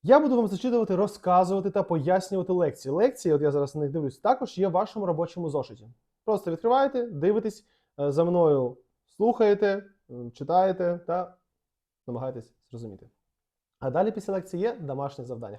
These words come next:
Hausaufgabe, яке ви також можете виконувати, виконувати. Там і, е, тести, і тексти, і на переклад, і питання, і відео, і аудіо. Тобто все-все-все. Поїхали! Отже, урок перший. Починаємо з правил читання. Наш курс побудований від А нуль до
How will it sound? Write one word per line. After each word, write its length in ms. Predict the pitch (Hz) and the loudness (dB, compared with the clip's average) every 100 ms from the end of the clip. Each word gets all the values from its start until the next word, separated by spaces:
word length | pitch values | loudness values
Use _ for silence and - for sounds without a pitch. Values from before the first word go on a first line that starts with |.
| - | -10
Hausaufgabe, 400 | 131 - 110 - _ _ _ _ - | -10 -12 -20 -20 _ _ _ _ -8
яке 140 | 226 | -2
ви 40 | 165 | 0
також 200 | 156 123 | -2 -4
можете 240 | 127 123 | -8 -8
виконувати, 360 | 117 104 104 110 113 | -10 -12 -14 -18 -16
виконувати. 460 | 135 127 113 110 117 | -12 -10 -10 -14 -14
Там 160 | 127 - | -14 -10
і, 220 | 123 113 _ _ _ _ _ _ | -10 -10 _ _ _ _ _ _
е, 260 | 127 120 120 120 - | -12 -10 -10 -4 2
тести, 520 | 262 262 233 214 - _ | 2 0 -4 -4 -8 _
і 60 | - | -8
тексти, 540 | 202 202 - 190 185 - _ | -6 -8 -6 -6 -6 -12 _
і 140 | 120 117 | -14 -12
на 100 | 117 | -10
переклад, 540 | 135 180 185 165 156 _ - | -4 -4 -2 -4 -4 _ -14
і 240 | 127 120 | -12 -10
питання, 460 | 117 - 151 147 143 | -12 -4 -4 -4 -8
і 140 | 113 | -10
відео, 280 | 135 135 120 | -8 -8 -8
і 60 | |
аудіо. 240 | 113 113 113 | -10 -12 -14
Тобто 200 | 113 117 _ | -18 -20 _
все-все-все. 380 | 160 - _ _ _ _ _ _ _ | -18 -18 _ _ _ _ _ _ _
Поїхали! 320 | 214 226 - _ _ _ _ _ | -12 -12 -14 _ _ _ _ _
Отже, 160 | 170 180 | -2 2
урок 260 | 214 254 | 2 6
перший. 360 | 202 139 - 127 | 6 4 0 -10
Починаємо 420 | 151 233 247 240 | -8 -2 0 0
з 120 | - | -2
правил 480 | - 170 175 170 165 | -2 0 2 0 -6
читання. 460 | - 151 123 110 - 170 | -6 -6 -6 -12 -16 -4
Наш 240 | 185 175 | -2 -2
курс 420 | - - 175 143 | -6 -4 -4 -4
побудований 540 | - 143 147 151 135 135 | -4 -2 2 2 0 -6
від 160 | 147 - | -6 -4
А 120 | 160 | -2
нуль 180 | 156 135 | -2 0
до 380 | 127 127 117 | 0 0 -2